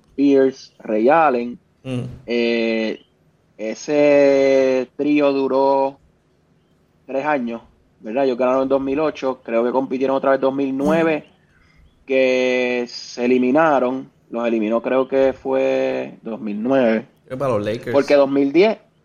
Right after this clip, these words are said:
Speaker 1: pero dos mil diez fue que los Lakers
Speaker 2: Yo, yo creo que fue
Speaker 1: Exacto, dos mil nueve creo que fue Lakers y Orlando.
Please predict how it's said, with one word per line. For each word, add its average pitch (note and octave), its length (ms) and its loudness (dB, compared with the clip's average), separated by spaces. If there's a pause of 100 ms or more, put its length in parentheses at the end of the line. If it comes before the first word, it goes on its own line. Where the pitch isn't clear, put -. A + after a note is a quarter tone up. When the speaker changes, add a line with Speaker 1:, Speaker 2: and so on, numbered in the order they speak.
(160)
Speaker 1:
pero E3 180 4
dos D#3 140 4
mil D#3 140 -6
diez E3+ 160 -4
fue G#3+ 120 -2
que G#3 120 0
los G3+ 120 2
Lakers G3+ 460 -4 (540)
Speaker 2:
Yo, A#2 180 -6
yo A#2+ 60 -14
creo A#2 100 -6
que A#2+ 140 -8
fue C3+ 60 0
Speaker 1:
Exacto, F3 360 0
dos D3+ 100 4
mil D#3 180 -6
nueve F3+ 280 2
creo G#3 200 -2
que G#3 120 -4
fue G#3 160 -4
Lakers F#3 440 -2
y G3 60 -4
Orlando. E3 600 0